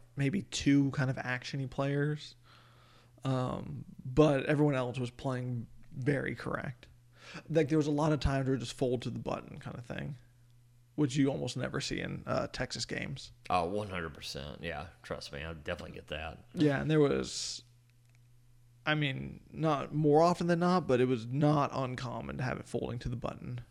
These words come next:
Speaker 2: Yeah, that's, like, kinda like the Vegas thing. Like, when it happens there, and, like, Cha-, I mean, it's like, they're like, "Dude, what do you do in Texas?" I'm like, "It's not, not a thing in Texas."
Speaker 1: <laughs>
Speaker 2: I
Speaker 1: Yeah.
Speaker 2: mean, this is never folding to the blinds in Texas. I mean, I play po-, I play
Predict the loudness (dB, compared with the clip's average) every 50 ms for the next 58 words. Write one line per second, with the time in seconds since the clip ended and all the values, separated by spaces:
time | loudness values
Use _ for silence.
0 | -20 -20 -20 -20 _ _ _ _ -2 0 2 2 2 2 2 0 -2 -4 -4 -6
1 | -4 -4 -4 -4 -2 -2 -4 -4 -6 -6 -4 -4 -4 -4 -6 -6 -8 -8 -6 -4
2 | -4 -4 -4 -4 -4 -4 -2 -2 -2 -2 -2 -2 0 -2 -2 -2 -4 -8 -10 -8
3 | -6 -4 -2 0 2 2 0 0 -4 -10 -20 -20 -20 -20 -20 -14 -8 -6 -6 -6
4 | -6 -8 -10 -8 -4 -2 -2 -2 -2 -2 -4 -4 -4 -4 -4 -6 -6 -6 -6 -8
5 | -8 -10 -16 -20 -20 -20 -20 _ -20 -20 _ _ -20 -20 -20 -20 -20 -20 -20 -14
6 | -8 -6 -6 -6 -4 -4 -6 -6 -6 -8 -12 -12 -6 -4 -2 -2 -2 -2 -2 -2
7 | -4 -4 -4 -2 -2 -2 -2 -4 -8 -6 -6 -6 -6 -6 -6 -6 -6 -6 -6 -8
8 | -10 -12 -12 -4 0 2 2 2 0 0 2 2 2 2 -2 -2 -2 -2 -2 -2
9 | -4 -8 -10 -6 -6 -4 -4 -2 -4 -4 -4 -4 -6 -6 -4 -4 -4 -4 -4 -4
10 | -2 0 2 2 2 4 2 2 0 2 2 4 4 4 0 0 2 2 2 2
11 | 2 0 -4 -4 -4 -2 -2 -2 -2 0 0 0 0 0 0 -2 -4 -4 -6 -8
12 | -10 -10 -6 -4 -4 -4 -4 -4 -6 -4 -4 -4 -2 0 0 2 2 2 0 -2
13 | -6 -12 -18 -20 -20 -16 -6 -4 2 4 4 4 6 4 4 4 4 2 0 -4
14 | -4 -4 -4 -4 -4